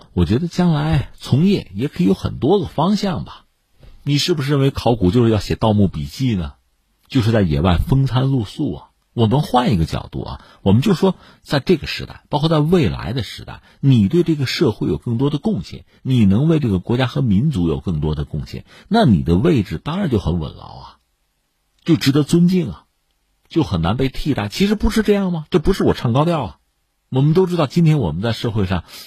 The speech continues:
呃，你怎么样才有价值？你有用啊，对别人有用，对社会有用，对国家有用，你就会有一个更有把握的位置嘛。所以我们通俗点儿或者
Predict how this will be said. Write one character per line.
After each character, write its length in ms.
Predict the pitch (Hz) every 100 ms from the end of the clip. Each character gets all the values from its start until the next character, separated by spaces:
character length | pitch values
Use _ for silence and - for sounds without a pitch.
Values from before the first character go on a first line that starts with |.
| _
呃， 100 | 92
你 140 | 147
怎 220 | 143 101 76
么 80 |
样 120 | 104 98
才 120 | 101
有 100 | 85
价 220 | - 80
值？ 180 | 78 76
你 140 | 139
有 180 | 123 76
用 420 | 80 135 190 123
啊， 200 | 73 - _ _
对 120 | 147
别 260 | - 98 101
人 180 | 135 123
有 180 | 64
用， 160 | 71 85 - _ _
对 100 | 151
社 240 | - 214
会 200 | 160 127 87
有 180 | 71
用， 80 | 85
对 160 | 123 -
国 240 | - 98 156
家 180 | 135 113
有 220 | 85 58
用， 160 | 71 - - -
你 140 | 143
就 120 | 127 135
会 120 | 123
有 140 | 87
一 100 | 82
个 180 | - 98 - _ _ _ _ _ _ _
更 180 | - 135
有 120 | 104
把 280 | 110 - -
握 180 | 78 80
的 140 | 71
位 160 | 69 69
置 200 | - 50 -
嘛。 60 | _ _ _ _ _ _ _
所 140 | -
以 40 | 131
我 160 | 107
们 100 | 104
通 240 | - 165 160
俗 160 | 117
点 120 | 101
儿 60 | 73
或 120 | 98
者 80 | 92